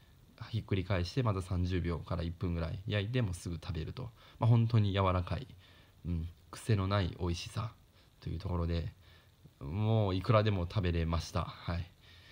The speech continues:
まあ、非常に、いい、まあ、ジンギスカンは私は大好きな食べ物であり、まあ、北海道ならではの、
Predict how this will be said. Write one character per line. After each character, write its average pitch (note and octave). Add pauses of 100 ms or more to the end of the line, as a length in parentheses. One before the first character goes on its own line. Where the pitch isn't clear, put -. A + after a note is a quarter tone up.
(220)
ま A2
あ、 -
非 A2
常 G#2+
に、 G2+
い E2+
い、 - (1080)
ま G#2+
あ、 F2
ジ G2
ン G2
ギ F#2+
ス -
カ F2+
ン D#2+ (500)
は A2+
私 G2+
は F2
大 F2
好 -
き -
な -
食 -
べ F2+
物 E2
で F2
あ E2 (360)
り、 A#2+
ま A#2
あ、 F2+
北 G2
海 D3
道 F#2
な A#2
ら A2+
で F2+
は D#2+
の、 D#2